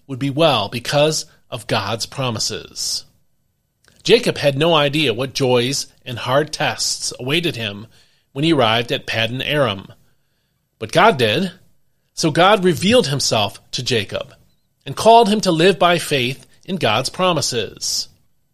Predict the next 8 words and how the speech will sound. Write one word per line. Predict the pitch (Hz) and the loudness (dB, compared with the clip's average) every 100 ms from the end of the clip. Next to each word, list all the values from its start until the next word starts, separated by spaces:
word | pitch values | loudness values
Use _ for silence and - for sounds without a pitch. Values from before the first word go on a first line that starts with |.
| _ _ - - - | _ _ -20 -20 -2
Although | 156 190 254 | 4 8 10
there | 233 208 | 8 6
would | 190 | 6
be | 170 | 2
difficult, | 143 208 214 160 127 98 - - | 2 2 2 0 -2 -2 -6 -14
painful | - 180 220 - 196 | -2 0 2 0 0
days | 170 170 160 | 0 0 0
ahead, | 127 139 113 101 | 0 0 -2 -6